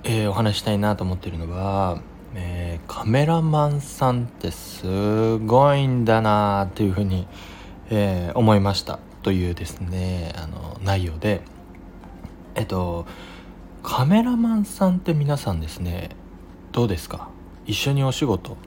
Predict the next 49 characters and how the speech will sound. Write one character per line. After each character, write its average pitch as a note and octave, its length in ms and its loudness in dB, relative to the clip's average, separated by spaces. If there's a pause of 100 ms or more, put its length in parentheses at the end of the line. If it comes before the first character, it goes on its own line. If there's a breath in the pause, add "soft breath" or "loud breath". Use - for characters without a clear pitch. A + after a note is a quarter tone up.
(300)
さ - 100 0
れ G2+ 120 4
た F#2+ 100 -4
こ - 80 -10
と - 80 -10
っ - 40 -10
て - 220 -10 (960 loud breath)
あ A#2 100 4
り A2 80 4
ま G#2+ 120 2
す - 100 -12
で F2+ 80 -8
し - 120 -6
ょ F2 40 -6
う E2+ 60 -10
か？ - 220 -8 (280)
あ G#2 220 0
の、 F#2 520 -2
ま F#2+ 120 -2
あ、 - 20 -4
昨 C#3 320 -2
今 A2 160 2
は G2 80 2
で F#2+ 80 -2
す F#2 140 -8
ね、 D3 420 4
あ G#2+ 240 2
の、 F#2+ 640 -2 (320)
iPhone A2+ 440 4
で F#2+ 100 0
す - 180 -6
ご B2+ 140 4
く D3+ 420 6
綺 - 200 0
麗 G2 200 2
な F#2 320 0 (640 loud breath)
写 A2+ 160 2
真 G2 180 0
が F2+ 80 -2
撮 G#2 160 0
れ G2+ 100 0
た F#2 120 0
り F2 80 -2
だ E2 100 -2
っ E2+ 60 -2
た F2+ 120 -6
り F2 80 -6
と G2 120 -6
か、 F2 340 -2